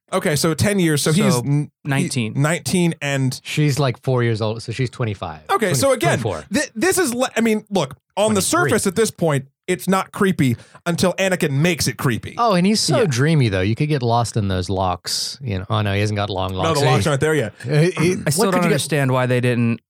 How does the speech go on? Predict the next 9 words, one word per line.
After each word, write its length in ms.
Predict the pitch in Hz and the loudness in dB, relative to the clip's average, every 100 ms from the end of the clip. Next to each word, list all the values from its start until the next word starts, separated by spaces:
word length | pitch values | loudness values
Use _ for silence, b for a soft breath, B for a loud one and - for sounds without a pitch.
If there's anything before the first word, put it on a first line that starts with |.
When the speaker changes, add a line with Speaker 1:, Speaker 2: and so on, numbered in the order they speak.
| _ | _
Speaker 2:
use 260 | 127 123 117 | 0 2 2
a 40 | |
different 280 | 113 113 113 | 0 0 0
actress 540 | 104 - 110 - - - | -2 -2 -4 -4 -6 -6
in 300 | 120 107 104 107 | -2 -2 -2 -4
Phantom 340 | 113 104 104 | -4 -4 -6
Menace 400 | - - - - _ _ | -8 -10 -12 -14 _ _
for 340 | - 117 107 | -6 -2 -2
Padme. 300 | 104 101 139 | -2 -4 -6